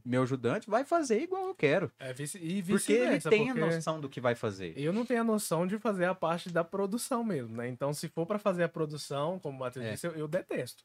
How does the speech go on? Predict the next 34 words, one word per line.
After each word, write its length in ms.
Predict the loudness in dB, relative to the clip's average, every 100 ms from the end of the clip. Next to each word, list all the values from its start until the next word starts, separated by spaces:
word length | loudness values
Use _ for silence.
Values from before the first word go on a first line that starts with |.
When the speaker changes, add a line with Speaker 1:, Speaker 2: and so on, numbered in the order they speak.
| -16
Speaker 2:
Eu 200 | -12 -12
prefiro 420 | -6 -8 -6 -6
deixar 360 | -4 -4 -4 -6
com 300 | -6 -6 -4
ele 320 | -4 -4 -8 -14 -20 -2
e 60 | 0
eu 80 | 2
sei 160 | 2
que 80 | 2
ele 80 | 2
vai 100 | 0
me 80 | 0
entregar 360 | 0 2 2
imagens 760 | 2 0 0 0 0 -2 -4 -8
Speaker 1:
É. 40 | _ _ _
Speaker 2:
que, 240 | -6 -4 -2
que 120 | -2
eu 40 |
vou 120 | -2 -2
conseguir 440 | -2 -4 0 0
ali 260 | 2 2 0
editar 380 | -2 -4 -2
de 120 | -2 -4
qualidade, 580 | -6 -6 -6 -4 -4
com 140 | -8 -12
certeza, 500 | -10 -10 -8 -4 -4
né? 180 | -4 -8 -14 -20 -8
Que 80 | -6
eu 60 |
vou 100 | -4
conseguir 340 | -4 -4 -4 0
fazer 360 | 0 0 0
o 40 | -2
trabalho 680 | -2 -2 0 0 0 -4